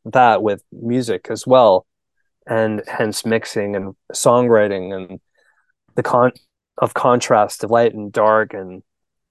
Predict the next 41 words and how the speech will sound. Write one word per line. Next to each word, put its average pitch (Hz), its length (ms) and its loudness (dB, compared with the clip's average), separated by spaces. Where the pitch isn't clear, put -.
so, - 160 0
yeah, 135 200 4
I, 113 180 2
uh, 117 60 -6
I 113 340 0
do, 139 380 2
art 147 220 4
is 117 420 -2
art, 117 300 2
so 120 120 0
I 107 100 2
can 110 140 -10
appreciate 113 440 -4
so 123 200 -4
many 113 200 0
different 113 360 -12
t-, - 60 -20
forms 110 200 -2
of 104 100 -2
art. 107 160 6
And 107 100 0
I, 101 60 -6
I 120 40 0
like 147 200 4
to - 80 -20
think 127 180 -6
my 147 200 2
music 175 360 4
isn't, 131 500 -2
not 165 160 0
that 180 120 2
someone, 139 360 0
well, 208 120 2
yeah, 165 160 2
there's 123 220 -4
pop 143 260 2
music 120 260 -2
out 104 140 2
there 107 120 0
that's 107 260 -4
made 117 320 0